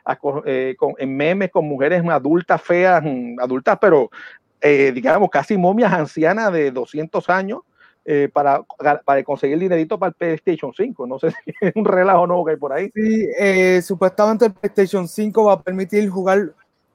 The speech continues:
Speaker 2: juegos del PlayStation cuatro y no sé si del tres, que eso es la
Speaker 1: Ok.
Speaker 2: primera vez que, que se puede hacer como tal en una consola que tenga más de dos generaciones para jugar videojuegos.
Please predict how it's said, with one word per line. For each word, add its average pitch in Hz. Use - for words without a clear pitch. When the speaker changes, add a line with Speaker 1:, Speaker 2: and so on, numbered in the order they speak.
Speaker 2:
juegos 202
del 175
PlayStation 170
cuatro 190
y 175
no 170
sé 196
si 190
del 165
tres, 156
que 170
eso 196
es 196
la 202
Speaker 1:
Ok. 180
Speaker 2:
primera 185
vez 208
que, 165
que 170
se 165
puede 156
hacer 180
como 175
tal 170
en 175
una 180
consola 185
que 175
tenga 165
más 170
de 175
dos 170
generaciones 170
para 160
jugar 160
videojuegos. 170